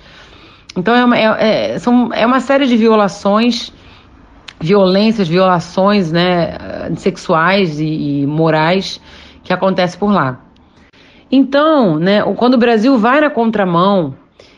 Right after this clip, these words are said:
e, e se, e se recusa, né, veta uma parte importantíssima da educação sexual nesse projeto que o México, eh, propôs, né, no Conselho de Direitos Humanos da, da, da onu,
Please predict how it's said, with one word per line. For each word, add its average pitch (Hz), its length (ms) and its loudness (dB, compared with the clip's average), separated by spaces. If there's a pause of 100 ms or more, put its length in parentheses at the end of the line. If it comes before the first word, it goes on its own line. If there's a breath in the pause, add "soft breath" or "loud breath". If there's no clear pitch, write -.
(140 soft breath)
e, 165 840 2
e 175 40 -2
se, 208 200 -2
e 175 180 -2
se 196 280 0
recusa, 185 840 0
né, 175 460 2
veta 190 480 0
uma 151 140 -2
parte 165 320 -4
importantíssima 220 960 -2
da 151 80 -2
educação 165 340 -2
sexual 170 680 -2 (340 loud breath)
nesse 180 200 -2
projeto 180 560 0
que 190 100 -4
o 170 40 0
México, 160 1000 -2 (480 loud breath)
eh, 151 80 -4
propôs, 180 720 0
né, 170 160 0
no 170 80 0
Conselho 170 320 -4
de 143 80 -8
Direitos 156 300 -2
Humanos 147 320 -2
da, 139 340 0
da, 139 180 -4
da 139 200 -4
onu, 175 520 0